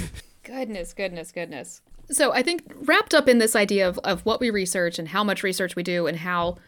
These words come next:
close we hew to the research we do is the idea of accuracy or authenticity in the text. And this is something that, like, a lot of people have talked about. It's always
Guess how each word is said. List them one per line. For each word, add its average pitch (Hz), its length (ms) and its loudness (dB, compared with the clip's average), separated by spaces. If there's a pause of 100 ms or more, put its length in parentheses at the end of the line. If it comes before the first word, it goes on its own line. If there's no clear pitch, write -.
(380)
close 220 480 2
we 180 140 -2
hew 226 500 2
to - 100 -8
the 185 80 -4
research 170 380 -4
we 165 80 -4
do 160 300 -8 (600)
is 269 240 2
the 233 140 2
idea 196 400 2 (100)
of 165 300 -2 (320)
accuracy 254 720 2
or - 280 -2
authenticity 180 1040 0
in 165 240 -10
the 165 100 -12
text. - 560 -12 (120)
And - 140 -4
this 392 140 6
is 302 100 2
something 208 240 2
that, 170 240 0
like, 170 120 -4
a 147 40 -8
lot 185 200 2
of 214 60 -4
people 202 200 -2
have 180 80 -4
talked 170 240 -4
about. 165 320 -4
It's - 180 -8 (220)
always 196 680 0